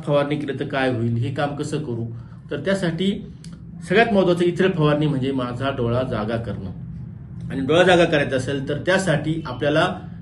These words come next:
एक गोष्ट होती, ती म्हणजे पांढरी मुळी सुरू करून घे-, घेणं. पांढरी मुळी सुरू करण्यासाठी मा-, काय काय करायचं हे मागच्या व्हिडिओमध्ये बघितलं.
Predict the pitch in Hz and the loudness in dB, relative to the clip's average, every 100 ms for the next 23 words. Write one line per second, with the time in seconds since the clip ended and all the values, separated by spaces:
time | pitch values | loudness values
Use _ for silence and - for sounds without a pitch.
0 | - 190 180 156 156 143 127 - 135 151 | 0 4 4 4 0 -2 -4 -4 0 2
1 | 156 156 147 151 151 156 156 147 151 151 | 2 2 2 4 6 6 4 0 0 0
2 | 147 120 - - 139 135 - - - - | 0 0 -6 -6 -2 -2 -4 -14 -20 -8
3 | 131 143 143 147 147 - 135 131 123 120 | -2 0 0 0 -2 -4 -4 -2 -4 -6
4 | 135 127 123 - 127 131 131 131 131 120 | -6 -4 -4 -2 -2 -2 -2 -2 -4 -4
5 | 131 127 123 135 123 123 123 123 117 123 | -4 -4 -4 -4 -2 -2 -2 -2 0 0
6 | 117 | 0